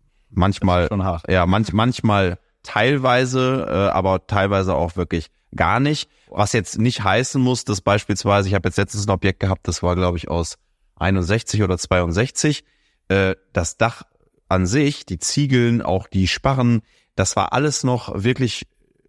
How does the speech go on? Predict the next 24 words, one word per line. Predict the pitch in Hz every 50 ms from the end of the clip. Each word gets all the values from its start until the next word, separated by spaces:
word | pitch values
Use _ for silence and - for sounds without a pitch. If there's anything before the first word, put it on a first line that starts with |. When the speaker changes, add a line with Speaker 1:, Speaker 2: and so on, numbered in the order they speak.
| _ _
Speaker 1:
in | - 113 113
Ordnung, | 110 131 - - - 80 73 69
ja. | 76 90 98 82
Also | 95 90 92
es | 85 -
musste | 113 101 - - 107
überhaupt | 95 98 98 110 - -
nicht, | 110 104 - -
äh, | 90 95
getauscht | 80 104 92 - 110 117 135 139 - -
werden. | 127 120 120 120 120 101
Es | 78 78 -
war | - 90 80
auch | 85 98
Dachdecker | - _ 110 98 - - 104 - 104 98
vor | - - 101
Ort, | - 113 117 110
hat | 104 -
sich | 98 90
das | 98 95
angeguckt, | 104 95 107 107 101 113 101 104
hat | 98 -
gesagt, | - 92 90 92 87 -
„Nö, | 95 95 110 123